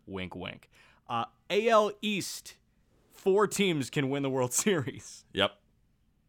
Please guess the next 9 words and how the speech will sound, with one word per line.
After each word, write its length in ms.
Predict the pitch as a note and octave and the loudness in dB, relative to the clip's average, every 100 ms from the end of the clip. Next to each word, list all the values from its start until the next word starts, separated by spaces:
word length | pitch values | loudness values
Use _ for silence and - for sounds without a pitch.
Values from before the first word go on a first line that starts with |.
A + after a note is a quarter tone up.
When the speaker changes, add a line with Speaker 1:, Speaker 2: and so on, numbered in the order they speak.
| _ - | _ 6
Speaker 2:
Yep. 300 | G#2 - - _ _ - | 6 6 0 _ _ -2
I 100 | G#2+ | 0
mean, 120 | A2+ | 2
they 60 | |
can. 260 | G2 D#3 E3+ | 4 4 4
Speaker 1:
That's 180 | E3+ - | 0 6
Speaker 2:
I 100 | B2+ | 6
Speaker 1:
crazy. 760 | - - D4+ F4 B3+ C#3 F#2 - _ _ _ _ | 6 -2 -2 -2 -2 -6 -8 -16 _ _ _ _
Speaker 2:
If, 280 | C3 C#3 - | 2 2 0